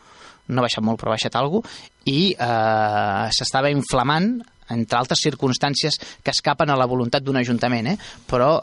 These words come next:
nosaltres no volíem participar-hi i en aquest sentit es va aprovar la moratòria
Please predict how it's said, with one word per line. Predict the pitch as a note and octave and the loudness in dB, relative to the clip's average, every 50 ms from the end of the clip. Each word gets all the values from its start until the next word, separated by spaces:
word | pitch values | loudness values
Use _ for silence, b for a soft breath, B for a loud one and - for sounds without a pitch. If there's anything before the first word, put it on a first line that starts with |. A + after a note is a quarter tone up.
| - B2 | 0 -2
nosaltres | B2+ B2 A#2+ C3+ C3 C3 E3 D3+ C3+ D3 | 0 2 2 2 2 2 2 0 0 2
no | D3 D3+ D#3 | 2 4 4
volíem | E3 D3+ D3 C3+ C3 A#2+ | 4 4 4 2 2 0
participar-hi | C3+ A#2+ - B2 A2+ - B2+ - C#3 C3+ C3+ D#3 E3+ D#3+ | -2 -2 -2 -2 -2 -2 0 0 0 0 0 0 -2 0
i | |
en | B2+ A#2 | -2 -2
aquest | - A#2+ - - | -2 -2 -4 -2
sentit | - B2+ A#2+ B2 - | -4 -2 -2 -2 -2
es | A#2+ - | -2 -2
va | A#2 | -2
aprovar | G#2+ - B2 A2+ A#2 | 0 0 0 2 2
la | B2 B2 | 2 2
moratòria | A#2+ A2+ G#2 - A2+ A2 A#2 B2 C#3 D3+ | 0 0 0 0 0 0 2 0 0 0